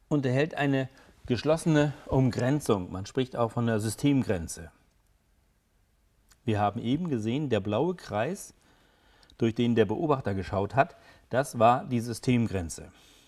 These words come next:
Diese Systemgrenze hat die Funktion, dass man das Innere der Grenze von der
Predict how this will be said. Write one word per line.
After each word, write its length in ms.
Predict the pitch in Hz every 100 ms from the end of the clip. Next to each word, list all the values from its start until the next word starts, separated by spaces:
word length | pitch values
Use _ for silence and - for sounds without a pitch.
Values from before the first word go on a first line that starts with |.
| _ _ _ -
Diese 400 | 147 175 190 190 - _
Systemgrenze 920 | - 113 143 156 123 131 135 160 196 - _ _ _ - _ _ _ _ _ _ _ _ _ _
hat 220 | - 107
die 100 | 135
Funktion, 720 | 139 127 110 - 123 135 175 196 -
dass 180 | 120 127
man 140 | 131
das 200 | 113 95 -
Innere 460 | 156 165 185 185 190
der 140 | 160
Grenze 540 | 143 135 160 160 165 170
von 240 | 127 113
der 180 | 95